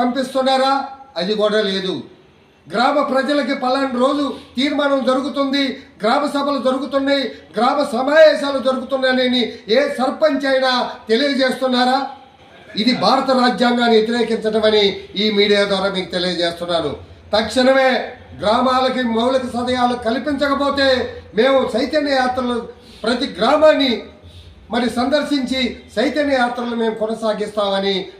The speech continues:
జేపీపీ పార్టీ తరఫున మరి, ఆ, ప్రభుత్వ అధికారులకి, ప్రజాప్రతినిధులకి, మరి ఆంధ్ర రాష్ట్ర ముఖ్యమంత్రి వర్యులకి, మరి నారా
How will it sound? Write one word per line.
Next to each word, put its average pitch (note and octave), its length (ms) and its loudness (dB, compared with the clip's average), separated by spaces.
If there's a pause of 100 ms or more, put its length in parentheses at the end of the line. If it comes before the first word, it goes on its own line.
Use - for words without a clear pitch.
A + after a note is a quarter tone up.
జేపీపీ A#3+ 460 -2 (100)
పార్టీ G#3+ 240 -2
తరఫున G3 360 -2 (480)
మరి, G3+ 200 -2 (500)
ఆ, F3+ 40 -4 (400)
ప్రభుత్వ B3 380 -2
అధికారులకి, A3+ 680 0 (300)
ప్రజాప్రతినిధులకి, A3+ 1080 -2 (500)
మరి G3+ 220 -2
ఆంధ్ర B3 360 0
రాష్ట్ర A3 220 -4
ముఖ్యమంత్రి A3+ 600 -2
వర్యులకి, A#3 420 0 (520)
మరి A3 180 2 (240)
నారా C4 260 0